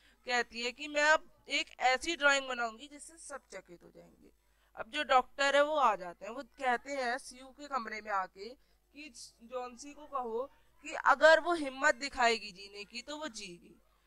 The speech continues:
अब वो कहता है, "Now I must have to go,"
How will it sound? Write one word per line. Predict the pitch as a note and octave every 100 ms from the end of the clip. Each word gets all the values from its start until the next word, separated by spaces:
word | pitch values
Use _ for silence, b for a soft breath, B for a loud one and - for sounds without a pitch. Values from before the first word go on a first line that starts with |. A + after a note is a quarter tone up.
| _
अब | - D4 D4 - -
वो | D4
कहता | C#4+ C4 B3 A#3+
है, | C4+
"Now | C4+ B3+ C4+ -
I | B3 C4
must | B3 B3 -
have | A3 -
to | B3 A#3
go," | G#3+ B3